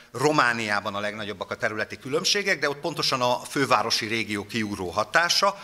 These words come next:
Magyarország esetében is ez persze dominál, ö, Lengyelország és Szlovákia után, viszont van egy negatívum, itt ezt az alsó, ö, sárga kört nézzük,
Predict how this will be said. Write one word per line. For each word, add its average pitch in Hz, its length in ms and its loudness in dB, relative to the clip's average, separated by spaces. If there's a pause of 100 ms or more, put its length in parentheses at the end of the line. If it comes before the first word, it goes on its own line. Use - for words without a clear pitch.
(200)
Magyarország 120 680 0
esetében 110 540 -4
is 104 140 0
ez 107 140 -4
persze - 380 0
dominál, 143 640 0
ö, 123 800 -2
Lengyelország 104 600 -4
és 98 80 -4
Szlovákia 104 500 -2
után, 160 360 0
viszont 156 240 0
van 220 160 0
egy 127 120 0
negatívum, 123 840 0 (280)
itt 135 220 0
ezt 117 180 4
az 117 120 2
alsó, 147 720 2 (360)
ö, 131 80 0 (640)
sárga 170 460 2
kört 127 320 -4
nézzük, 170 560 -6